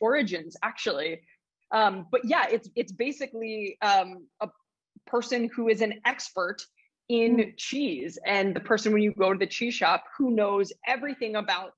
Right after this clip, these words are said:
Speaker 1: this cheese. They know, they know the farmer who raised the cows, the guy with the milk. They know all, all of the elements, what kind of rennet was used, which, by the way, because this is an environmentally focused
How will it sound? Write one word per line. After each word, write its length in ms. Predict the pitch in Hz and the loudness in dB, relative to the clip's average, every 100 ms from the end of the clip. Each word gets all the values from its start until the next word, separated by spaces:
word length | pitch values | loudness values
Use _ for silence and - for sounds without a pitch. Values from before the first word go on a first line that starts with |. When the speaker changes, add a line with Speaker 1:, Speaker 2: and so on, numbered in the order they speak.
| 175 | -10
Speaker 1:
this 240 | 196 - | -10 -10
cheese. 320 | - 214 175 160 | -10 -6 -6 -2
They 160 | 175 | -2
know, 380 | 175 170 170 165 - - - - | -2 -2 -2 -4 -10 -20 -6 0
they 100 | 202 | 2
know 180 | 190 190 | 4 2
the 80 | 180 - | 0 2
farmer 560 | 247 254 277 277 277 254 | 4 4 2 0 -2 -4
who 140 | 254 | -4
raised 340 | 196 190 185 | -4 -4 -6
the 80 | - | -10
cows, 680 | - - 262 262 262 254 233 | -4 2 4 6 4 2 -2
the 160 | 190 151 | -8 -6
guy 220 | 185 185 | -4 -4
with 100 | 180 | -4
the 100 | 196 | -8
milk. 380 | 190 240 262 247 - | -2 0 2 2 -2
They 180 | 196 185 | -4 -4
know 380 | 190 185 185 180 _ _ _ _ _ _ - | -2 -2 -2 -4 _ _ _ _ _ _ 0
all, 160 | 285 - - | 0 0 2
all 240 | 302 330 | 6 6
of 120 | 285 | 4
the 120 | 233 220 | -2 -2
elements, 460 | 185 175 170 170 | -2 -4 -12 -4
what 220 | 226 220 | 0 0
kind 260 | - 262 254 | -2 -4 -2
of 80 | 226 | -4
rennet 480 | 196 196 262 240 - | -2 2 2 0 -4
was 240 | 180 160 | -10 -10
used, 380 | 160 131 - - | -12 -12 -14 -4
which, 300 | 185 180 - - | -4 -4 -4 2
by 120 | 214 | 4
the 100 | 208 | 4
way, 180 | 202 208 | 4 4
because 440 | 190 190 202 185 - | 2 -2 -4 -4 -4
this 220 | 185 - | -6 -2
is 420 | 180 175 175 - - | -2 -2 -6 -16 -8
an 80 | 190 | -4
environmentally 1120 | 180 180 170 175 170 175 - 170 170 - - _ _ | -2 0 0 0 -2 -4 -6 -4 -2 -2 -6 _ _
focused 520 | 190 180 180 170 - | 0 2 0 -2 -6